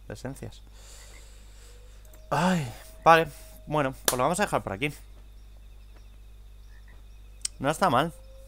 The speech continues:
No está mal. Entonces ahora se supone que tenemos que entrar, eh, según <coughs> Oh, por Dios. Eh, tenemos que, eh, volver a conseguir cosas de estas para, para conseguir el remedio y poder entrar.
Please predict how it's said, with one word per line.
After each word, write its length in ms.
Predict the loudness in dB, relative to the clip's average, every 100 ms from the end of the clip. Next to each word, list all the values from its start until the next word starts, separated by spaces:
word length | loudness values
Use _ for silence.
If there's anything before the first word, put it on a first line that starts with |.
| -12 -6
No 100 | -2
está 160 | 0
mal. 220 | 0 0 -4 -14 -16 -12
Entonces 360 | 0 2 4 6
ahora 200 | 6 6
se 120 | 2
supone 320 | -4 0 0
que 80 | 2
tenemos 300 | 0 0 0
que 100 | 2
entrar, 380 | 2 2 0 0 -10 -18 -18 -6
eh, 480 | -2 0 2 2 0
según 680 | -4 -4 -2 0 0 -2 -6 -4 0 0 -2 -2
<coughs> 220 | -4 -6 -14 -20 -14 0
Oh, 180 | 2 2 -2 -8
por 140 | -4
Dios. 200 | -4 -6 -10 -20 -20 -20 -20 -20 -20 -18 -2
Eh, 340 | 4 6 4 2
tenemos 200 | -2 2
que, 200 | 0 0 -2
eh, 520 | 0 2 2 2 0
volver 280 | -2 0 2
a 60 | 0
conseguir 380 | -2 0 -2
cosas 260 | -2 -4 -2
de 60 | -2
estas 240 | -2 -2
para, 440 | 0 0 0 0 -2
para 140 | -4
conseguir 320 | -4 -6 -4
el 140 | -2 -2
remedio 440 | -2 -2 -2 -2
y 40 | -2
poder 280 | -2 -2
entrar. 340 | -2 2 2